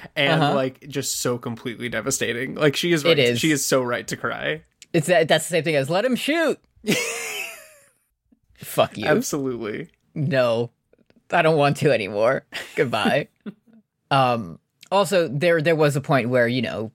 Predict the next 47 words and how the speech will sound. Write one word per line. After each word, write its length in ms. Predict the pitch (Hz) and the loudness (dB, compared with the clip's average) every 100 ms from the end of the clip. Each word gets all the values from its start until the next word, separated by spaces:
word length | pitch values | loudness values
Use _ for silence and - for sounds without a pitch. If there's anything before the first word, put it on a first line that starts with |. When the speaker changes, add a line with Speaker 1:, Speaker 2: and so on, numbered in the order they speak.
| - | -2
Speaker 2:
like, 240 | 117 110 | -2 2
uh, 380 | 120 113 110 104 - | 0 0 0 -4 -2
Tokoyami 580 | 160 143 131 123 120 113 | -2 2 4 4 2 -2
team 260 | 120 107 | -4 -4
scores 300 | 110 - 127 | -4 0 0
a 60 | 123 | 0
point 400 | 117 127 110 67 | 0 2 0 -6
and 140 | - 120 | -4 0
they 100 | 113 | 0
say, 600 | 120 113 110 110 101 101 _ | 2 0 0 -4 -8 -14 _
"Yahoo!" 680 | 160 185 190 208 180 147 113 | 0 2 2 2 2 -2 -2
but 160 | 120 | -2
not 160 | 120 123 | -2 -2
in 80 | 120 | -2
the 80 | 110 | -4
good 180 | 120 | -4
way, 240 | 101 92 110 | -4 -4 -4
like 160 | 107 107 | -4 -4
Oikawa 360 | 107 113 113 | -2 -2 -2
says 220 | - - | -4 -8
it. 120 | - - _ _ _ _ | -8 -12 _ _ _ _
And 100 | 156 | 0
then 100 | 143 | 2
Nishinori 420 | 143 135 147 123 120 | 2 2 2 2 2
gets 200 | 113 - | -2 0
mad. 240 | 127 113 | 0 0
He's 120 | 123 | -2
like, 120 | 135 | 0
"Oh, 180 | 156 165 | 2 0
fuck 280 | 135 180 165 | 0 -2 0
you. 180 | 185 123 | 0 2
I 80 | 135 | 2
should 160 | 151 | -2
have 60 | 135 | 0
saved 220 | 170 143 | 0 2
that." 240 | 117 101 - - | 0 -2 -8 -10
And 220 | 120 117 | -6 -4
you're 80 | 101 | -6
like, 100 | 104 | -2
"Damn, 240 | 120 120 | 0 0
they're 100 | - | -4
taking 320 | - 131 - 98 | -8 -8 -6 -8
us 80 | - | -4
seriously. 640 | 87 92 120 - 104 - _ _ | -2 -2 -4 -4 -4 -6 _ _
Speaker 1:
Mm. 260 | 135 131 117 | -8 -6 0
Speaker 2:
This 180 | 117 - | 0 0
rules. 540 | 110 95 73 - - | -2 0 -2 -8 -10